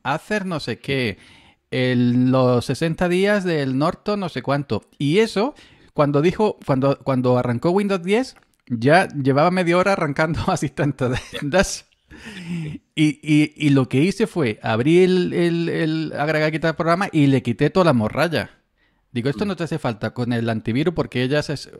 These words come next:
es una mujer normal y corriente, hija y temerosa de Dios,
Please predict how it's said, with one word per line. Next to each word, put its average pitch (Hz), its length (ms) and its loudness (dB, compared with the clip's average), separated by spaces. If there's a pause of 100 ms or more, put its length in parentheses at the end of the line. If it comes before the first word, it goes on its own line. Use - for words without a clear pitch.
(140)
es 123 180 -12
una 127 160 -2
mujer 127 340 -4
normal 120 280 -2
y 117 40 -4
corriente, 127 460 -6
hija 123 260 -6
y 110 40 -8
temerosa 107 480 -4
de 131 60 -2
Dios, 147 260 -4